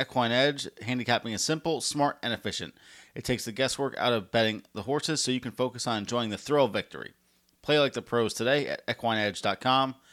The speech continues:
As part of our special summer promotion, we have an exclusive offer that is only available to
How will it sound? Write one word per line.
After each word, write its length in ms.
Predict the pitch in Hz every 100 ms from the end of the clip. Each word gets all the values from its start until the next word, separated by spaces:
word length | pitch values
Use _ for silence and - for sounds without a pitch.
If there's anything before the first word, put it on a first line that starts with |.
| - - _ -
As 120 | 120
part 240 | 165 160
of 60 | 139
our 120 | 117
special 300 | - 127 113
summer 240 | - 123
promotion, 480 | 104 117 127 123 127
we 80 | 120
have 120 | 123
an 40 | 113
exclusive 420 | 110 - 147 131
offer 300 | 87 113 123
that 140 | 113
is 80 | 95 78
only 300 | 135 139 113
available 400 | 110 113 104
to 100 | 101